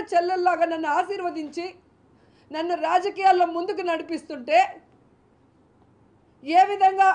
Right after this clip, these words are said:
అపోజిషన్ ఎమ్మెల్యేగా నేను అడుగు పెడితే, ఎమ్మెల్యే అయ్యి లోపలికి అడుగుపెట్టిన రోజు నుంచి నువ్వు blue film చేసావు, blue film చేసావు, నీ character ఇదే అని చెప్పి ఏ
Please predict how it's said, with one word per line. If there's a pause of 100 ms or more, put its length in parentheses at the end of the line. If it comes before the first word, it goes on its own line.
అపోజిషన్
ఎమ్మెల్యేగా (100)
నేను
అడుగు
పెడితే, (1120)
ఎమ్మెల్యే
అయ్యి
లోపలికి
అడుగుపెట్టిన (220)
రోజు (120)
నుంచి (440)
నువ్వు
blue (100)
film
చేసావు, (100)
blue (140)
film
చేసావు,
నీ (120)
character
ఇదే
అని
చెప్పి (500)
ఏ